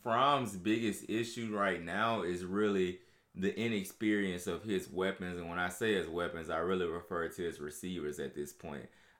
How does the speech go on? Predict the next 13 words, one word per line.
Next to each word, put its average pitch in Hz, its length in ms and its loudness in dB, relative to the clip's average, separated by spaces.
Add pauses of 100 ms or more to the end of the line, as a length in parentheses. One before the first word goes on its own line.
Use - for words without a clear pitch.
(140)
I 90 100 2
think 127 320 -2
that's 113 260 6
been 127 240 -2
more 120 280 4
so 120 220 0
the 107 100 2
reason 110 380 -2
that 92 260 -2
Fromm 101 300 4
has 92 140 -2
been 90 240 -2
ineffective, 95 840 0